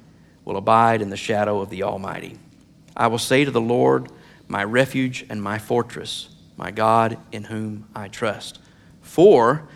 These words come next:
he will deliver you from the snare of the fowler and from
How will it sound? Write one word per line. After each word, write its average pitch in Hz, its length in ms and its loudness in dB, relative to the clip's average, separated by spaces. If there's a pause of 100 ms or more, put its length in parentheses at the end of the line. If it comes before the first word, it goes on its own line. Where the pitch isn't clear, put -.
(260)
he 139 160 0
will 117 160 2
deliver 120 560 4
you 226 320 -2
from 135 180 -4
the 104 100 -4
snare 143 400 0
of 113 160 -6
the 117 120 -4
fowler 107 500 -6 (400)
and - 140 -10
from 110 400 -4